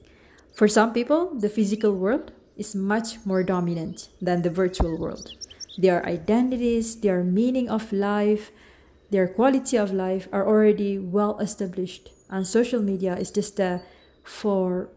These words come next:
for a lot of reasons, well, but none of them are bigger or more important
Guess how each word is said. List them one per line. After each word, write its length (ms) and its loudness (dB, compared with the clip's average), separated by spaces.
for 200 2
a 60 6
lot 220 6
of 80 -6
reasons, 500 -4
well, 300 -2
but 320 -6
none 200 -2
of 100 -6
them 320 -4
are 400 -4
bigger 580 -2
or 460 -2
more 400 2
important 720 -4